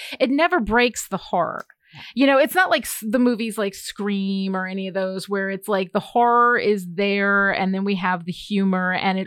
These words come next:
Speaker 1: all of it kind of escalates into an ultimate ridiculousness, which is appropriate. That's what the film is trying to do. You know, so I'm not, I'm not, like, you know, like,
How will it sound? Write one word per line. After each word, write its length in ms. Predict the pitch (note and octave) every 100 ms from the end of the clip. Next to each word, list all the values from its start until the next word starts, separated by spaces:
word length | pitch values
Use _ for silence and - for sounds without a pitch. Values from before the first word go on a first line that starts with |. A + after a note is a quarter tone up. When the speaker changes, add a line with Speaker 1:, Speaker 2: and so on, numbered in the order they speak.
| -
Speaker 1:
all 400 | G3 G3 G#3 G#3+
of 140 | G3
it 240 | G3 F#3+ -
kind 240 | G#3+ F#3+
of 80 | F3 -
escalates 720 | F#3 - - G3+ G3 F#3 F3+
into 540 | - F#3 F#3 - F#3+ F3+
an 80 | -
ultimate 460 | A3 A3 - G#3 -
ridiculousness, 1000 | F#3 D#3+ C4+ - A3+ F#3 - E3 D#3 -
which 300 | A#3+ A#3+ -
is 380 | E3+ C#4+ C4 B3+ - - -
appropriate. 380 | - F4+ F4+ A#3
That's 180 | A#3+ -
what 100 | C#4+
the 40 |
film 220 | A#3+ B3 G3+
is 100 | -
trying 380 | - B3+ G3+
to 100 | E3+
do. 360 | D#3+ D#4 F#4+ -
You 80 | G#3
know, 80 | G3+
so 140 | A#3+
I'm 60 | A3+
not, 180 | B3 - -
I'm 160 | A#3+
not, 260 | A#3+ A3 -
like, 280 | G3+ F#3 F#3
you 100 | F#3
know, 140 | E3 E3+ C#3 - D#3+ - - -
like, 240 | G3 F3